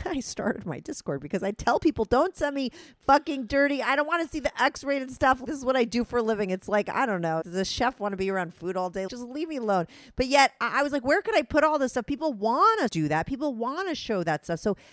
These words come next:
that's what goes down on my Discord now. And people, like, fucking love it. And it's cool with me. I don't get involved in it.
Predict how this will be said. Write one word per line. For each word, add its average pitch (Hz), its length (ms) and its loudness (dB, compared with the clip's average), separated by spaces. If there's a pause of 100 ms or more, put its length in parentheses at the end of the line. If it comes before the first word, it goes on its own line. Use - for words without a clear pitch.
(100)
that's 311 260 2
what 392 140 -4
goes 277 180 0
down 220 240 2
on 190 60 -2
my 170 140 -2
Discord 180 460 -4
now. 120 200 -6
And 156 120 -6
people, 330 320 -2
like, 349 240 0
fucking 170 440 0
love 147 200 2
it. 135 140 -4
And 165 160 -4
it's - 220 -4
cool 269 320 -2
with 269 100 -2
me. 190 320 -2
I 196 140 0
don't 247 160 -2
get 262 100 -2
involved 170 540 0
in 175 100 -4
it. 175 220 -2